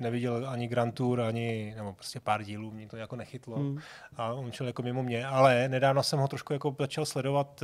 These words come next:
Speaker 1: jednak na, na, na, na Twitteru, a jednak on má sloupky v Timesech,
Speaker 2: Jo,
Speaker 1: který
Speaker 2: jo.
Speaker 1: jsem si jako levně předplatil, takže já jako čtu ty jeho prostě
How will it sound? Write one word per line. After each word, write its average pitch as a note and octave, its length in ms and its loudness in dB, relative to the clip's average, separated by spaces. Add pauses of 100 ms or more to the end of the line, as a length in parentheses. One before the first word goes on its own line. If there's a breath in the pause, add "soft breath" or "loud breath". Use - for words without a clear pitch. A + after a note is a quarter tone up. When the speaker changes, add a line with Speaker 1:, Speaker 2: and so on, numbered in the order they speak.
Speaker 1:
jednak C3 340 0
na, A#2 360 -2
na, A2+ 120 -4
na, A#2 160 -10
na B2+ 160 -10
Twitteru, C#3 580 0 (360 loud breath)
a - 40 -6
jednak C3 360 -2
on C3 100 -2
má C3+ 120 2
sloupky C3+ 440 -2
v - 60 -6
Timesech, C3 600 -6
Speaker 2:
Jo, A#2 180 0
Speaker 1:
který A#2+ 160 -2
Speaker 2:
jo. A#2 60 -6
Speaker 1:
jsem B2 100 -12
si - 80 -10
jako B2+ 160 -8
levně B2 200 -6
předplatil, B2+ 680 -2 (320 loud breath)
takže A#2+ 160 -4
já A#2+ 140 2
jako A#2+ 160 -2
čtu - 200 -8
ty C3+ 120 -2
jeho B2+ 220 0
prostě B2 380 -6